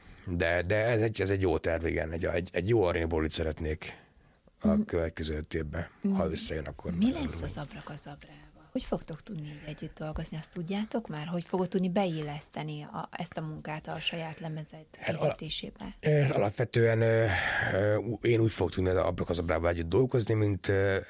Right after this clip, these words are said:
Speaker 1: eddig, akikkel mi dolgoztunk. Tehát mint, ö, vendégelőadó és az Abrakazabra. Tehát Gudics Máté és az Abrakazabra tudunk majd együtt működni. Nyilván van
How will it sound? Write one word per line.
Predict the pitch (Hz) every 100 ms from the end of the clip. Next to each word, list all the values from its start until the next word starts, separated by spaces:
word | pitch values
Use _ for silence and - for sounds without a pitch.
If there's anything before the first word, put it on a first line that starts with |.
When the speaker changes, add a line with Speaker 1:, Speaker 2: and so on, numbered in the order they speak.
| -
Speaker 1:
eddig, | 87 87 87 85 92 -
akikkel | 87 90 78 82
mi | 80
dolgoztunk. | 82 78 76 80 - 78 78
Tehát | 95 85
mint, | 95 98 92
ö, | 92
vendégelőadó | 92 98 85 82 85 80 78 78 80 - - -
és | - - 85
az |
Abrakazabra. | 90 78 76 80 80 - -
Tehát | - 92
Gudics | 104 95 -
Máté | 104 -
és | - 82
az |
Abrakazabra | 85 80 80 82 78
tudunk | 78 85 82
majd | 80 82
együtt | 80 80 82
működni. | 120 123 110
Nyilván | 101 101 90
van | 85 80 82